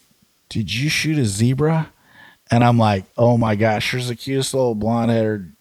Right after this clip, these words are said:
you know, niece you've ever seen." And I'm like, I'm like, "Yeah, I, you know, hon, I, I did shoot a zebra,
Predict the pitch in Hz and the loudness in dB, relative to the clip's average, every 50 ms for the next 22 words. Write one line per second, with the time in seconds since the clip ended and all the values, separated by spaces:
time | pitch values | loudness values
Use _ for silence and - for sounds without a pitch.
0 | _ - 117 110 107 104 101 101 101 98 - - 104 113 113 110 107 - - 104 | _ -4 -2 -2 0 -2 -2 -4 -6 -10 -12 -10 -6 -4 -2 -2 -2 -4 -8 -10
1 | 110 104 110 107 107 104 101 - - - 117 110 107 104 101 101 - 104 104 104 | -8 -6 -4 -4 -4 -4 -4 -4 -4 -2 -2 -2 -2 -2 -4 -8 -12 -14 -12 -12
2 | 104 104 104 101 95 90 _ _ _ _ _ _ _ _ _ - - - - - | -12 -10 -12 -12 -14 -16 _ _ _ _ _ _ _ _ _ -20 -20 -16 -12 -10
3 | - - - - - - - - - - - - - _ _ _ _ _ _ _ | -8 -8 -8 -8 -8 -8 -8 -8 -8 -10 -10 -14 -16 _ _ _ _ _ _ _
4 | - 113 123 120 117 117 113 107 - 107 - - - 113 117 127 131 135 139 139 | -4 -2 0 0 0 -2 -2 -6 -10 -18 -20 -14 -8 -4 0 2 2 4 2 2
5 | 139 139 139 135 135 135 131 - 131 131 131 120 110 101 - - _ _ _ - | 2 2 2 2 0 0 -2 -2 0 0 0 -2 -4 -12 -16 -20 _ _ _ -8
6 | 127 139 139 135 135 131 135 135 131 127 127 127 127 131 123 117 - - - 123 | -4 -2 0 0 0 2 2 2 4 4 2 2 2 0 0 -2 -6 -4 -2 -2
7 | 123 117 113 127 127 120 - - - 117 110 107 101 95 95 104 101 92 90 95 | -2 0 0 0 0 0 -2 -4 -4 -4 -2 -2 -2 -2 -2 -2 -2 -2 -2 -2
8 | 90 85 80 78 | -4 -4 -6 -10